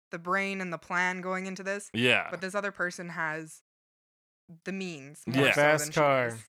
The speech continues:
Speaker 1: Has that car going fast.
Speaker 2: And now, what do we think a fast car is?
Speaker 3: Well, I think the fast car here represents freedom in a
Speaker 2: Yeah,
Speaker 3: way.
Speaker 2: definitely on a sy-
Speaker 3: Uh,
Speaker 2: symbolic level, but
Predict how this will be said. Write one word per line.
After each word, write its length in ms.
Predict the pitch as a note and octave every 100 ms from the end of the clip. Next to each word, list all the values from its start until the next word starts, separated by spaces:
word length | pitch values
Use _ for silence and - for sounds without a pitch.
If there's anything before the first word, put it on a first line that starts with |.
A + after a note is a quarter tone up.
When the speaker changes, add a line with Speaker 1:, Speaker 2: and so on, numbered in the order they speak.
| -
Speaker 1:
Has 240 | F#3 F#3+
that 280 | F3 F3 -
car 320 | - E3+ F3
going 260 | E3+ E3 E3
fast. 440 | - D3+ B2+ C3+ -
Speaker 2:
And 80 | D3+
now, 100 | D#3+
what 120 | E3+
do 60 | B3
we 60 | B3
think 200 | C#4 A#3+
a 40 |
fast 380 | - F3 E3+ -
car 260 | D#3+ D3+ -
is? 480 | A#2 G#2 - - - _ -
Speaker 3:
Well, 120 | D#3
I 80 | E3+
think 200 | F#3 G#3+
the 80 | G#3
fast 340 | F3+ F3 E3
car 200 | F3+ D#3+
here 180 | D3 D#3
represents 800 | C3+ C#3 C#3+ C#3+ A#2 A#2+ C3 - -
freedom 440 | D3+ D#3 A#2+ G#2 G#2 _ _
in 80 | C3
a 20 |
Speaker 2:
Yeah, 200 | C#3 F2
Speaker 3:
way. 100 | C3
Speaker 2:
definitely 520 | C3+ D3+ F3+ E3 C#3 A#2+ - _ _ _
on 140 | C3+
a 40 | B2+
sy- 220 | - C#3
Speaker 3:
Uh, 40 | B2
Speaker 2:
symbolic 640 | A#2+ B2 D#3 C#3+ C3+ A2
level, 240 | G#2+ A2
but 240 | G#2+ A#2+